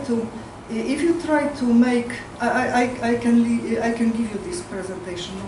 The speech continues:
problem. Uh, I was trying to think what the hell science is, and I couldn't find the answer. Nobody ever told me how, how, what is science and how you do it.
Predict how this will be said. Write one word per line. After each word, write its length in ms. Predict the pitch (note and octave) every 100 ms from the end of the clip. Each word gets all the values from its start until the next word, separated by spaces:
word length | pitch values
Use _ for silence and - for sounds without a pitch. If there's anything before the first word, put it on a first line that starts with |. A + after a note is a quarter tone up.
| G3
problem. 300 | F3+ F3 E3+ - - - - -
Uh, 340 | G#3+ G3+ G3+ - - - - - - - -
I 120 | B3 B3+
was 220 | D4+ -
trying 200 | F4 E4
to 80 | -
think 260 | D4 C4
what 160 | D4+ E4
the 120 | D#4
hell 180 | D4+ C4+
science 580 | - C#4 A#3 F3 - -
is, 280 | E3 - - - - - -
and 100 | A#3
I 80 | E4
couldn't 320 | D#4+ B3 A#3+
find 280 | A3+ E3 E3+
the 80 | C#4
answer. 420 | F4 G4 - D#3+ - - - -
Nobody 400 | C#4 A#3 A#3 A#3+
ever 380 | A#3 A#3 A#3+ -
told 340 | G3 F3 F3
me 180 | F#3+ B3 - - - - - -
how, 220 | C4 D4
how, 440 | G3 F3+ A#3 A#3+
what 560 | A#3 - A3+ G#3+ A#3 A#3+
is 100 | B3
science 480 | - G#3 G3 A#3+ A#3
and 160 | G#3+
how 160 | G#3 E3+
you 140 | F3 -
do 180 | E4
it. 180 | F#4 E4